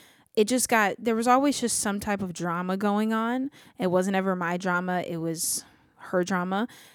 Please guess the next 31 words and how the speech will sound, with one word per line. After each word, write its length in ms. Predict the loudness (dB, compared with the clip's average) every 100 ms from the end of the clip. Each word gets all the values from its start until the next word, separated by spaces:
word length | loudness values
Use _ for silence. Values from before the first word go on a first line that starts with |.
| _
And 140 | -2 2
I 120 | 2
just, 380 | 2 0 0 -2
I 160 | 2 4
was 200 | 4 2
at 80 | 0
a 40 |
place 360 | 0 -4 -4 -4
in 60 |
my 120 | -6 -4
life 380 | -4 -4 -6
where, 120 | -6 -6
again, 440 | -4 -4 -4 -6
I 220 | -6 -4
realized 580 | -4 -4 -2 0 -2 -2
I 60 | -6
needed 220 | -8 -8
to 100 | -6
start 320 | -6 -6 -12
healing 560 | -12 -8 -6 -4 -2 -4 -8
<laughs> 160 | -20 _
from 340 | -4 0 2
my, 400 | 2 0 0 -2 -2
um, 500 | -6 -8 -10 -12 -18 _ -20 -16
past 360 | -4 -2 -2 -4
relationship, 760 | -4 -2 -2 -2 -2 -2 -4 -12 -20 -10 0
that 120 | 6
I 140 | 6
just 180 | 6 4
didn't 180 | 4 4
have 240 | -2 -4